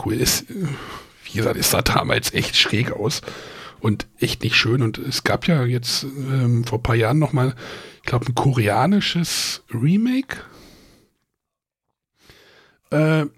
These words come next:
wo die einfach, glaub ich, die Lizenz gekauft haben und das irgendwie mit so Bling-Bling-Türmchen nochmal gemacht haben. Aber,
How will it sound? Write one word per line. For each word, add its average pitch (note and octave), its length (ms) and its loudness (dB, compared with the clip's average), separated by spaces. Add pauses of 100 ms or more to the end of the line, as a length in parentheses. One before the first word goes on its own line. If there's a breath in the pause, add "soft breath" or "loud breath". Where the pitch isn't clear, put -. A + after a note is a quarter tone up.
(100)
wo C#3 220 4
die C3+ 120 0
einfach, A#2+ 600 0
glaub A2+ 260 -2
ich, A2+ 60 -4
die A#2 100 0
Lizenz A2+ 400 2
gekauft - 520 -2
haben C#3 300 2 (640 loud breath)
und A2+ 560 -4
das A2 140 0
irgendwie A#2 220 -4
mit G2+ 140 -2
so F#2+ 200 0 (140)
Bling-Bling-Türmchen A#2+ 1500 0
nochmal G#2+ 260 0
gemacht A2+ 340 -2
haben. C3+ 240 0
Aber, A2+ 240 0